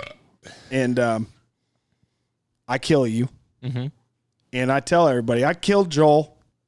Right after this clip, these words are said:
Speaker 2: Are we
Speaker 1: I
Speaker 2: still running, by the way?
Speaker 1: Yeah.
Speaker 2: Okay, cool.
Speaker 1: I tell everybody, "I killed Joel." But, you know,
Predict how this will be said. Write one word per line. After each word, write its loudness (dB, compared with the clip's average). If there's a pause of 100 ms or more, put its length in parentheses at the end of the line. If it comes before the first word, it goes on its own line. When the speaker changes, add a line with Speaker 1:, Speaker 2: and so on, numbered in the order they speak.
(200)
Speaker 2:
Are 0
we 4
Speaker 1:
I 4
Speaker 2:
still 2
running, 0
by 0
the 0
way? 0
Speaker 1:
Yeah. -2
Speaker 2:
Okay, -6
cool. -20 (260)
Speaker 1:
I -16
tell 2
everybody, 2
"I -2
killed 0
Joel." 0 (1300)
But, 2 (960)
you -4
know, 0